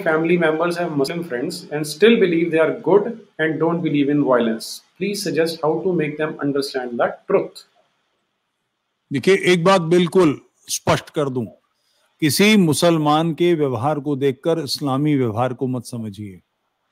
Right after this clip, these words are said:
Speaker 2: मुसलमान तकैया करने में उस्ताद होते हैं, उनको train किया जाता है, फिर दूसरे सामान्य मुसलमान भी नहीं जानता सच। But उसी इस्लामी समाज में आपने देखा होगा, नाइन इलेवन के बाद जो लोग मारे गए,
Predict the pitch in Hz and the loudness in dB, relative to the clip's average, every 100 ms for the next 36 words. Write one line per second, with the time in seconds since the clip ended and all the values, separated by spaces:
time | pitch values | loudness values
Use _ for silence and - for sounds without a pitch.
0 | _ _ _ _ _ _ _ _ _ _ | _ _ _ _ _ _ _ _ _ _
1 | 120 127 156 156 143 143 170 175 170 139 | -2 0 4 4 4 4 4 0 -4 -4
2 | 135 - 143 151 151 135 127 147 151 131 | -4 0 2 2 2 0 -4 -2 -2 -2
3 | - 139 139 107 135 135 131 160 151 127 | -4 -2 -2 -2 -6 -4 -4 -4 -4 -4
4 | 131 - 151 151 131 117 110 107 104 104 | -6 -4 0 0 0 -2 -4 -6 -8 -10
5 | 98 95 156 139 147 139 156 175 180 - | -10 -4 -2 0 -2 -2 0 0 0 -6
6 | - _ - - 151 156 175 180 175 151 | -20 _ -2 4 6 6 6 6 6 4
7 | - 147 135 135 135 151 156 135 139 151 | 2 2 2 0 0 0 2 2 4 2
8 | 139 131 120 113 107 101 - 110 - - | 2 0 -2 -6 -8 -12 -12 -16 -16 -20
9 | _ 123 156 190 - _ _ _ _ - | _ 2 4 4 0 _ _ _ _ -20
10 | _ _ _ _ _ _ _ _ _ 160 | _ _ _ _ _ _ _ _ _ 2
11 | 147 - 233 247 196 196 170 175 165 160 | 4 6 6 6 6 6 6 4 0 0
12 | 151 156 160 156 147 156 160 147 143 147 | 0 0 0 0 0 0 -2 -2 -2 0
13 | 151 135 156 147 139 147 143 135 131 143 | 0 2 0 0 -2 -2 -2 -2 -2 -4
14 | 131 131 117 127 120 135 131 123 113 120 | -4 -4 -4 -6 -4 -4 -2 -2 -2 2
15 | 147 117 117 143 | 4 4 0 -4